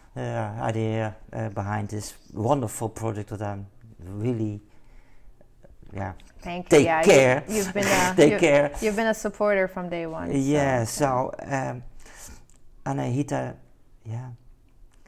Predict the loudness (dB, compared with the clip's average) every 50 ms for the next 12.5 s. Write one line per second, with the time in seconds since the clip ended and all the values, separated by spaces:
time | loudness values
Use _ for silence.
0 | -20 -20 -20 -20 -20 -20 -20 -12 -8 -6 -4 -4 -4 -6 -8 -10 -14 -18 -20 -20
1 | -20 -20 -20 -20 -20 -20 -20 -20 -20 -20 -20 -16 -12 -8 -8 -8 -8 -10 -12 -16
2 | -18 -6 -2 -2 -2 0 -2 -4 -4 2 2 2 2 2 -2 -4 -6 -6 -6 -4
3 | -4 -6 -4 -4 -10 -8 -2 0 0 2 2 2 0 0 0 -2 -2 -2 -4 -4
4 | -2 -2 -4 -4 -6 -6 -8 -6 -6 -6 -6 -8 -8 -12 -14 -14 -14 -14 -14 -16
5 | -16 -16 -16 -14 -14 -14 -14 -14 -12 -10 -10 -10 -8 -8 -10 -10 -10 -10 -12 -14
6 | -14 -10 -8 -8 -8 -8 -8 -10 -12 -14 -14 -18 -20 -20 -20 -20 -20 -20 -20 -20
7 | -20 -20 -20 -20 -14 -10 -8 -6 -6 -6 -6 -8 -10 -14 -18 -20 -20 -20 -20 -20
8 | -20 -20 -20 -18 -16 -14 -14 -14 -14 -14 -14 -14 -14 -16 -16 -10 -8 -6 -6 -4
9 | -6 -6 -8 -10 -14 -18 -20 -20 -20 -20 -20 -20 _ _ _ _ -20 -20 -20 -20
10 | -20 -20 _ _ _ -20 -20 -20 _ _ _ _ -20 -20 -20 -20 -20 -20 -20 -20
11 | -20 -20 _ _ -20 -20 -20 _ -20 _ _ _ _ _ _ _ -20 -20 -20 -20
12 | -20 -20 -14 -6 -4 -4 -4 -4 -8